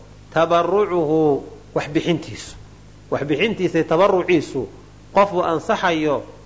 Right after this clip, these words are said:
waa inay tahay. Tabarruca waa khayrka wax lagu bixiyo. Waxbixinta uu khayrka wax ku bixinayo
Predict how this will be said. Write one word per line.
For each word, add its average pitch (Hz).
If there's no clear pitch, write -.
waa 147
inay 156
tahay. 117
Tabarruca 175
waa 151
khayrka 165
wax 131
lagu 156
bixiyo. 113
Waxbixinta 143
uu 147
khayrka 165
wax 131
ku 190
bixinayo 156